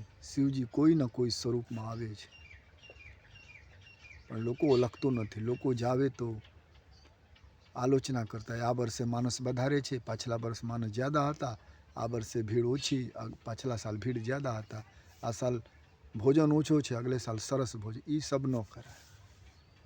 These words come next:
ગિરનાર જાઓ તો મન, કરમ, વચનથી પવિત્ર થઈ કોઈ સંતની નિંદા ન કરો. શિવજીને સંત નિંદા પ્રિય નથી.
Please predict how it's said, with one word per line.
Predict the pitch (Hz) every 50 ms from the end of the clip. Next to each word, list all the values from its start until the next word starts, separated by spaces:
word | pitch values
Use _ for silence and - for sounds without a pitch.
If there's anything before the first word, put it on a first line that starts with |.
| - - - - - 117
ગિરનાર | 113 117 117 123 123 135 135 131
જાઓ | 123 123 117 120 120
તો | 117 - 120 110
મન, | 107 110 123 147 151 143
કરમ, | 131 - - 117 117 120 117 110 104
વચનથી | 107 107 - 123 117 113 - - - 104 -
પવિત્ર | 110 113 117 139 139 - - 110
થઈ | 101 - - - 107 110 - - - - - - - - - - - - - - - - - - - - -
કોઈ | - 120 110
સંતની | 104 - - 127 127 143 123 117 117 110 107
નિંદા | 107 110 117 123 117 113 113
ન | 117
કરો. | 117 120 - - - - - - _ _ _ _ _ _ - - - - - - _ _ _ _ _ - _ - - - - _ _ _ _ - - - - -
શિવજીને | - 135 143 139 135 139 135 131 120
સંત | 110 - - - 143 160 156 135 139
નિંદા | 123 123 123 123 123 123 113
પ્રિય | 110 - - 113 117 117
નથી. | 110 107 107 110 - -